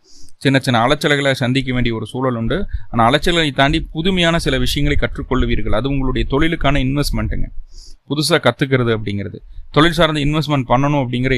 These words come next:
எண்ணம் வரும். தாய்வழி உறவுகள் மூலமாக தொழில் சார்ந்த விஷயங்களுக்கு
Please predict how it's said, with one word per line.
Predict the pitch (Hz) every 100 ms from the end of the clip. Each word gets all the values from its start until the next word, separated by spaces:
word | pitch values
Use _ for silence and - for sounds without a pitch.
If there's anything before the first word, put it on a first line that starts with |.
| 110
எண்ணம் | 131 123
வரும். | 104 - - - - - - - 120
தாய்வழி | 139 165 165 151
உறவுகள் | 143 147 151 143
மூலமாக | 131 131 131 151 143
தொழில் | 135 143
சார்ந்த | 139 139 139
விஷயங்களுக்கு | 127 127 127 123